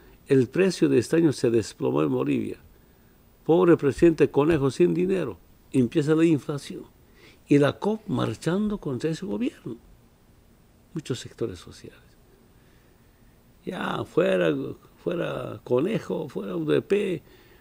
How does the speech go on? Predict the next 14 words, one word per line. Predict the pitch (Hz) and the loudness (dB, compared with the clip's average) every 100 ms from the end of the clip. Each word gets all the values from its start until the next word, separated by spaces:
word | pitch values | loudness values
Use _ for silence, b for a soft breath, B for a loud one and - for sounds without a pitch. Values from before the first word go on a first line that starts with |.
| b | b
Finalmente | - 156 170 180 165 | 0 4 8 8 6
adelanta, | 139 131 160 156 135 120 113 | 0 2 2 2 0 -2 0
se | 135 | 2
adelantan | 147 160 147 | 4 4 4
las | 127 | 4
elecciones | 127 127 - 165 120 - | 4 2 2 0 0 -4
al | - | -8
ochenta | 101 113 92 - | -4 -4 -4 -8
y | |
cinco. | 85 - 82 - _ _ _ _ _ _ _ _ _ b b b - | -8 -12 -12 -16 _ _ _ _ _ _ _ _ _ b b b 0
Y | |
ochenta | 135 135 143 120 139 | 4 6 8 8 6
y | 127 | 4
cinco, | 226 285 - 294 | 6 4 2 -4